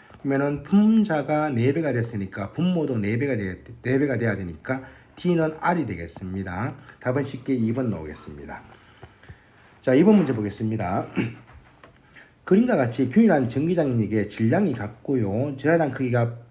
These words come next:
Q가 있고 요놈이 지금 이 큐가 있답니다. 질량은 같은데 전하량만 다른 거예요. 자, 가만히 놓으니까,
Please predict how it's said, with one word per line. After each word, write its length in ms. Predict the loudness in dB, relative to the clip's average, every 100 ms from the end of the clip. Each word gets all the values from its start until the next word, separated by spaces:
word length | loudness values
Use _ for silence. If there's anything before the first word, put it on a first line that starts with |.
| _ -6
Q가 400 | -4 0 4 4
있고 560 | 2 -4 -4 0 2
요놈이 220 | 2 0
지금 160 | 0 -2
이 180 | -2 -4
큐가 220 | -2 -4
있답니다. 680 | -4 -6 -6 -6 -4 -4 -4 -8 -16 -20
질량은 460 | -6 2 4 4 0
같은데 640 | -4 -4 -2 0 0 0
전하량만 520 | -2 0 0 0 -2
다른 260 | -4 -8 -6
거예요. 640 | -4 -2 -4 -4 -4 -4 -6 -20 -20 -20 -20 -12
자, 140 | -2 -2
가만히 300 | 2 2 4
놓으니까, 720 | 2 0 -2 -2 -2 -2